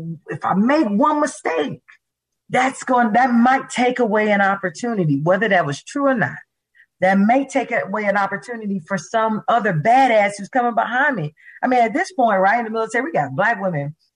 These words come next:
rangers and, I mean, you know, officers out the wazoo,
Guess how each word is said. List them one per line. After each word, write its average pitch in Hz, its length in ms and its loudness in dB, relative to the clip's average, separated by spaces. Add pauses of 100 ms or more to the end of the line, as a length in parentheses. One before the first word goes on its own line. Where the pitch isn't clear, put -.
(140)
rangers 302 1000 2
and, 175 200 0 (100)
I 226 200 0
mean, 226 280 0
you 294 100 2
know, 151 360 0
officers 233 420 0
out 165 180 0
the 151 80 -8
wazoo, 240 800 0